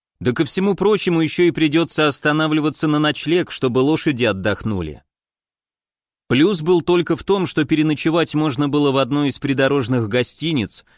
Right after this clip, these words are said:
которые в большом количестве разместились вдоль тракта. Вторым плюсом было то, что я мог сесть за изучение заклинания, которое передала мне Верочка.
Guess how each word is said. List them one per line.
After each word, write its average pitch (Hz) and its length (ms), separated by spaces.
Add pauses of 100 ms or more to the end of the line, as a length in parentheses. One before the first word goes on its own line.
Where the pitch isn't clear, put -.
которые 139 400
в 104 80
большом 135 420
количестве 139 640
разместились 127 760
вдоль 107 280
тракта. - 540 (680)
Вторым 190 460
плюсом 202 440
было 151 220
то, 170 160
что - 160
я 147 140
мог 147 180
сесть - 400 (220)
за 113 240
изучение 160 580
заклинания, 156 720
которое 147 420
передала 139 540
мне 135 180
Верочка. 117 640